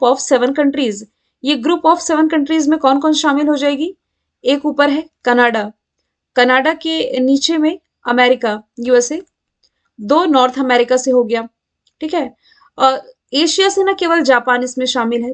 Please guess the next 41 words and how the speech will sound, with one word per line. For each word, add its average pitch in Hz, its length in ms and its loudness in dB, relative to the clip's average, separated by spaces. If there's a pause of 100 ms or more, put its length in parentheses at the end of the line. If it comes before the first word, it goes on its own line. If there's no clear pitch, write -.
(100)
तीन 277 300 2
ये 247 220 -2
इजीली 262 280 0
याद 262 200 4
हो 254 80 6
गए, 240 200 -2 (340)
और 277 140 2
चार 311 340 2
इसमें 349 260 -2
जो 330 100 -2
कंट्री 277 400 0
हैं, 302 140 0 (440)
ये 277 120 2
हो 320 120 4
जाएंगी 277 300 2
यूरोप 226 360 0
से। 220 340 -10
ये 269 100 0
वाला 302 140 4
जो 302 120 -2
क्षेत्र 311 340 -2
है 320 220 0 (100)
यूके 262 400 0
का, 302 240 -4 (200)
ये 233 240 -2
शामिल 294 400 2
है। 320 180 -6 (380)
इसके 277 220 -4
बाद 285 180 2
यहाँ 294 200 0 (140)
इटली 277 360 2
है, 320 160 0 (100)
माफ 226 160 -4
कीजिए, 240 220 -4
इटली 247 300 -8 (180)
थोड़ा 254 140 2
सा 247 140 -2
दूर 220 180 0
बना 208 280 -4
दिया 214 160 -6
मैंने, 220 260 -6